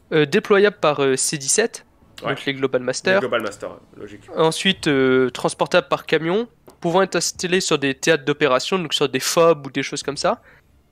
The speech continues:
Speaker 1: Et là, principalement, ce serait le, pour le Pacifique,
Speaker 2: Ouais,
Speaker 1: où les
Speaker 2: putain.
Speaker 1: Américains sont en train de refaire une énorme chaîne de radars pour capter les,
Speaker 2: Pour les îles,
Speaker 1: surtout
Speaker 2: hein.
Speaker 1: au niveau de l'Australie, pour capter les bateaux ja-, euh, les bateaux japonais, non,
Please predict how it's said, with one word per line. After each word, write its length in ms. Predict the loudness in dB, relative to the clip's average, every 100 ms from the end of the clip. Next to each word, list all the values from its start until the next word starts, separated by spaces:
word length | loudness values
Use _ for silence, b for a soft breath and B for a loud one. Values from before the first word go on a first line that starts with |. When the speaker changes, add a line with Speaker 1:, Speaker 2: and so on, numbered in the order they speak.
| _ _
Speaker 1:
Et 260 | 2 4 4
là, 160 | 4 2
principalement, 600 | 0 -6 -2 -2 0 0
ce 120 | -2
serait 160 | -4 -4
le, 60 | -4
pour 180 | -4
le 180 | 0 0
Pacifique, 640 | 0 -2 -2 -4 -6 -8 -14 _ _ _ _ _ -16
Speaker 2:
Ouais, 100 | -12 -6
Speaker 1:
où 60 |
les 120 | -4 0
Speaker 2:
putain. 100 | 0 2
Speaker 1:
Américains 260 | 2 0
sont 140 | 0 -2
en 40 |
train 180 | -2 -2
de 80 | -2
refaire 320 | -2 -2 -2
une 200 | -2 -4
énorme 380 | -2 -2 -4 -6
chaîne 340 | 0 0 0
de 80 | 0
radars 440 | 2 2 0 -2 _ _ _ _ _ _
pour 180 | -16 -6
capter 360 | -2 0 2 0
les, 200 | 2 2
Speaker 2:
Pour 80 | 4
les 160 | 2
îles, 40 | 2
Speaker 1:
surtout 200 | 0 0
Speaker 2:
hein. 40 |
Speaker 1:
au 20 |
niveau 180 | -2 -2
de 60 | -2
l'Australie, 500 | -2 -4 -8 -8 -8 b b b _
pour 160 | -12 -4
capter 260 | -2 0
les 100 | 0
bateaux 360 | 0 0 0 0
ja-, 160 | 2 6
euh, 300 | 8 6 4
les 120 | 2
bateaux 340 | 0 0 -4
japonais, 380 | -2 -2 -2 -4
non, 160 | -6